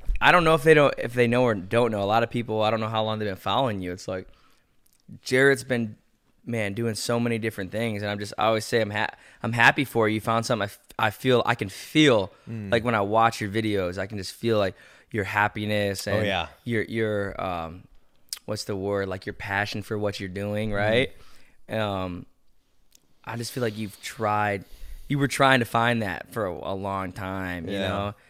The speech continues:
Speaker 1: And it's, it's just dope. People don't know Jarrett. I mean, I, I shouldn't say people don't know. Some people probably know. I don't know how often you talk about it.
Speaker 2: Few. Very
Speaker 1: Yeah.
Speaker 2: few.
Speaker 1: That, uh, Jarrett was, like, big in the fitness world, man, especially locally.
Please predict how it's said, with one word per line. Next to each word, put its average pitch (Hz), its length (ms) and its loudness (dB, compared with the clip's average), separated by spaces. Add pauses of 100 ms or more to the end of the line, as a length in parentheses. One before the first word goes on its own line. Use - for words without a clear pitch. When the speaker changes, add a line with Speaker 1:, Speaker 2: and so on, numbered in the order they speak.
(180)
Speaker 1:
And 107 120 -4
it's, 104 300 -10
it's 101 220 -6
just - 340 -14
dope. 117 240 -2
People 147 200 -2
don't 131 100 2
know 147 140 2
Jarrett. 123 560 2 (220)
I 120 60 2
mean, 123 260 2
I, 117 200 -2
I 131 60 -4
shouldn't 135 200 -2
say 117 80 0
people 107 180 -4
don't 92 120 -6
know. 92 100 -4
Some 147 180 -2
people 117 140 -2
probably 90 240 -4
know. 87 220 -8 (200)
I - 100 -2
don't 110 100 -2
know 104 40 -4
how 104 120 -4
often 95 160 -8
you 90 80 -8
talk 98 140 -2
about 95 180 -4
it. - 20 0
Speaker 2:
Few. 117 260 0 (120)
Very 110 240 2
Speaker 1:
Yeah. 95 160 2
Speaker 2:
few. 95 280 -4 (140)
Speaker 1:
That, 113 300 2
uh, 92 480 0 (920)
Jarrett 120 280 2
was, 120 120 -4
like, 92 220 -6
big 135 240 0
in 110 80 -2
the 95 60 -8
fitness 95 420 -6
world, 85 220 -8
man, 87 380 -6
especially 131 360 -2
locally. 92 500 -4